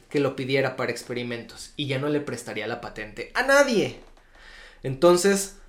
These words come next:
la, también le pedía a todos los países ilegalizar su venta. Estados Unidos hizo esto, o sea, ilegalizó la venta de L S D en mil novecientos sesenta y ocho. Sin embargo, en los setentas, con el movimiento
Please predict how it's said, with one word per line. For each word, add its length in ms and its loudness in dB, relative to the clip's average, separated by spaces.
la, 300 8
también 260 6
le 80 6
pedía 280 6
a 100 0
todos 220 8
los 180 4
países 580 2
ilegalizar 1000 2
su 220 -2
venta. 360 -4
Estados 340 4
Unidos 580 4
hizo 560 2
esto, 420 2
o 60 -12
sea, 160 -8
ilegalizó 600 0
la 100 2
venta 240 -2
de 180 2
L 100 0
S 160 -4
D 200 -4
en 160 -4
mil 140 -2
novecientos 760 -2
sesenta 540 -12
y 80 -14
ocho. 240 -16
Sin 220 -6
embargo, 400 10
en 80 6
los 100 4
setentas, 540 4
con 160 0
el 80 2
movimiento 520 0